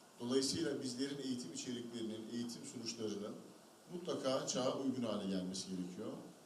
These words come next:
Tabii ki burada öğretmenin asıl olduğu, öğretmenin asla ikinci plana atılmadığı model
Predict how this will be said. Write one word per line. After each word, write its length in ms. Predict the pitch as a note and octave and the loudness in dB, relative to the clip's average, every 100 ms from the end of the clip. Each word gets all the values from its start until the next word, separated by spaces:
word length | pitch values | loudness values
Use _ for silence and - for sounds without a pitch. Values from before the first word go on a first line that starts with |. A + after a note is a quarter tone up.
| - - - | -20 -20 -14
Tabii 220 | - F3+ F3 | 0 0 2
ki 140 | F3 D3 | 0 0
burada 260 | D3 E3+ C#3+ | 0 0 4
öğretmenin 640 | C3+ C#3 C#3+ D3 D3+ D#3+ - - | 6 6 4 -2 -4 -4 -6 -4
asıl 320 | C#3+ - D3 | 0 0 4
olduğu, 480 | C#3 A#2+ A#2 B2+ - - - - - | 4 6 4 2 0 -4 -10 -16 -4
öğretmenin 680 | A#2+ B2 C3+ C#3 C3+ D3 D3 | 2 4 4 2 0 0 -2
asla 380 | D3 - D3+ C#3+ | 2 2 4 2
ikinci 300 | B2 C3+ C#3 | 2 -2 -4
plana 300 | C3+ C3+ C3 | 0 0 0
atılmadığı 520 | C3 D#3 C3+ C3 B2 | -4 -2 0 0 2
model 340 | A2+ G#2+ A2+ | 0 4 4